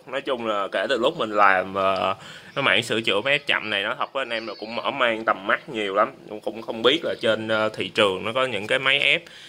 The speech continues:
nó xịn như vậy, ờ, hoặc là cái kiểu dáng nó như vậy ha. Còn những cái thương hiệu này, đúng là những cái chị em, ờ, ờ,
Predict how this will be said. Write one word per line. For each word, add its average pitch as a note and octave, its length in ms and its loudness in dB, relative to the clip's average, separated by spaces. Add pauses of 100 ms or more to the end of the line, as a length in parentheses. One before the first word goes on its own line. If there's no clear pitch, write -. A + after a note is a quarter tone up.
(220)
nó C#3+ 60 -12
xịn G#2+ 500 0
như A#2 160 -8
vậy, G#2 400 -2
ờ, G2 460 -2
hoặc G2+ 200 -6
là F#2+ 140 0
cái C3 160 -2
kiểu G#2+ 320 -4
dáng D3 320 2
nó G#3 60 -12
như D#3+ 140 -10
vậy G2 300 -2
ha. B2+ 140 -2 (140)
Còn G#2+ 140 -16
những G#2+ 140 -12
cái C#3+ 120 -12
thương A#2+ 200 -8
hiệu G2 260 -6
này, A2+ 280 2
đúng G#2+ 180 -6
là A2+ 260 0
những G#2 220 -6
cái A#2+ 140 -4
chị G2+ 220 0
em, A2 300 4
ờ, G#2 360 0 (500)
ờ, F#2 320 2